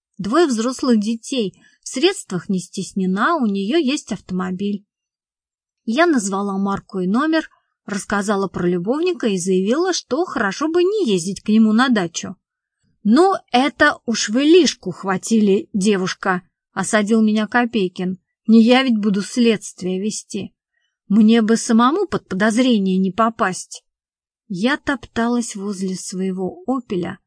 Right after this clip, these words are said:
стараясь прогнать тошноту. "Уезжайте отсюда", приказал Копейкин, "и побыстрее. Не дай бог нас кто-нибудь здесь увидит вместе.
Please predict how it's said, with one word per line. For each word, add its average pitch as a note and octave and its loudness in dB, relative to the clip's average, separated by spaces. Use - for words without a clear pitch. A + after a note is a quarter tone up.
стараясь A#3+ -4
прогнать F#3 -6
тошноту. G3 -8
"Уезжайте G#3+ 0
отсюда", F#3 -8
приказал G3+ -4
Копейкин, F#3+ -6
"и G4 -4
побыстрее. F#3 -4
Не G#3 2
дай A3+ 4
бог G4 -2
нас F#3 -4
кто-нибудь C4+ 0
здесь G#3+ 0
увидит D4 4
вместе. G#3+ 0